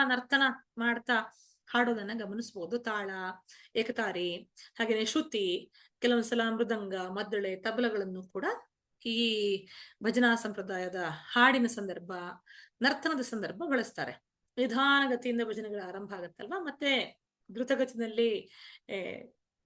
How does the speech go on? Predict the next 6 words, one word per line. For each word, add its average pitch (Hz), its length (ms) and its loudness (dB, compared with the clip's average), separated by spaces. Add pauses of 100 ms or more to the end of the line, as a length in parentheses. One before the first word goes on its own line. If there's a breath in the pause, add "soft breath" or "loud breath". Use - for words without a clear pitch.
(180)
ಮುಂದುವರಿಯುತ್ತೆ, 220 680 2
ಮತ್ತೆ 427 300 2
ನಿಧಾನಗತಿನಲ್ಲಿ 233 840 4
ಬಂದು 202 460 -4 (240)
ಅದು 339 200 2
ನಿಲ್ಲುತ್ತೆ 247 460 2